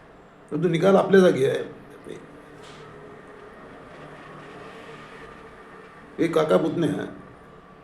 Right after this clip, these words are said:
काहीतरी मोठ्या गेमची तयारी करतायत असं लोकांमध्ये चर्चा आहे. ज्यांना राजकारण कळते, डावपेच कळतात, त्यांना वाटते काहीतरी मोठं, काहीतरी मोठा गेम आहे शरद पवारांचा.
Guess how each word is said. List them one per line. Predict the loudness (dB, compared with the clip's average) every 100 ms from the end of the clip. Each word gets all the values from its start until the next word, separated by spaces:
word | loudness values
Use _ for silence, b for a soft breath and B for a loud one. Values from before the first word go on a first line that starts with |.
| -4
काहीतरी | 2 2
मोठ्या | 2 6 10 10 8 4 -2 0 4
गेमची | 4 2 2 4
तयारी | 4 6
करतायत | 2 4 0 0 -6
असं | 0 4 4 2 -4 -8 -16 -20 -20 -20 -20 -20 B B B -20 -8
लोकांमध्ये | -4 0 2 2 4
चर्चा | 4 4
आहे. | 0 -4 -14 -20 -20 -20 -20 -20 -20 -20 -20 -20 -20 -20 -20 -6 0
ज्यांना | 4 6
राजकारण | 4 6 6 8
कळते, | 6 6 4 -2 -12 -18 -20 -20 -20 -18 -4
डावपेच | -2 2 0 6
कळतात, | 6 6 0
त्यांना | -4 -2 0
वाटते | 0 0 0
काहीतरी | 2 4 6 4 2 -8 -16 -20 -20 -20 -20 -20 -20 -20 -12 -4
मोठं, | 6 6 6 0
काहीतरी | 0 0 0
मोठा | 6 6
गेम | 8 8 10
आहे | 10 8 8
शरद | 4 4
पवारांचा. | 6 6 4